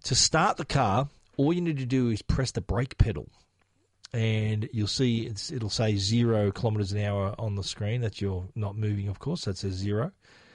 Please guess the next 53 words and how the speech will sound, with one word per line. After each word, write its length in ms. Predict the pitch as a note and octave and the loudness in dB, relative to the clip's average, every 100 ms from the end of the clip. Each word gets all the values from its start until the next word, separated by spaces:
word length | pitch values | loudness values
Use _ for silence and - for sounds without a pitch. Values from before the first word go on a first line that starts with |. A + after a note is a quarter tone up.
| - - _ _ _ _ | -20 -20 _ _ _ _
But 160 | D3 - | -2 0
that's 240 | F3 - | 2 4
all 120 | G3 | 4
you 120 | E3+ C#3 | 4 2
hear. 200 | A#3+ D3+ | 2 2
There's 140 | C3+ | 2
no 380 | D3 D3+ D3+ E3+ | 2 4 4 2
engine 400 | D#3+ D#3 E3+ E3 | 2 0 0 0
sound. 160 | D3 B2 | 0 0
There's 120 | A2 | 0
nothing. 500 | C#3 F3 - D2 - _ _ _ - | 0 0 -2 -4 -6 _ _ _ -4
And 560 | B2 A#2+ A#2+ A#2+ A#2+ | 0 0 2 0 -2
then 200 | A#2+ C#3+ | -2 -2
you 120 | A#2+ | 0
just 120 | B2 - | 0 0
simply 200 | D#3+ C3 | 0 2
put 180 | D3 | 2
it 20 | C3+ | 2
into 140 | A#2 | 2
gear. 120 | B2 | 2
There's 100 | D#3 | 2
no, 180 | G3 B2+ G#2+ | 4 2 2
there's 180 | D3 C3+ | 0 2
no 140 | E3+ | 2
park 400 | - C#3 C3+ - | 2 0 -2 0
brake 240 | B2 G#2 | 0 2
either 180 | B2 A2+ | 2 2
'cause 160 | G#2+ A#2 | 0 2
this 120 | D#3+ | 2
is 40 | |
an 80 | D3 | 2
electric 420 | A2 B2 - B2+ | 2 0 -2 -8
motor. 360 | A2 A2 G2+ G2+ | -2 0 0 0
And 100 | G#2 | -2
once 160 | C#3 B2 | -2 -2
it's 140 | G#2+ | -4
off, 240 | A#2+ G#2 | -2 -2
it's 140 | G#2 - | -4 -6
off. 180 | G2+ G#2 | -6 -4
It's 100 | - | -4
not 140 | - | 0
gonna 160 | A2+ G#2 | 0 0
move. 400 | F#2+ A#2 F#3+ - - - - - - | 0 0 -2 -10 -20 -20 -20 -20 -6
So 480 | B2+ A#2+ A#2+ A#2 - | 0 2 4 2 0
there's 200 | B2+ C3 | 0 2
no, 300 | C#3 C#3 B2+ | 4 2 2
there's 240 | B2 A#2+ | 0 2
no 280 | C3+ C3+ B2+ - | 2 2 0 0
parking 440 | C3 A#2+ - B2+ | 0 0 -2 0
brake. 460 | A#2 A#2 C3+ - - _ - _ - | 2 0 -2 -10 -20 _ -20 _ -4
Uh, 320 | B2+ C3 C3 - | 0 0 0 0
and, 560 | C3+ C3 C3 B2+ B2+ | 2 2 2 0 -2
uh, 540 | C3+ B2 A#2+ A#2+ A#2+ | -2 0 0 0 -2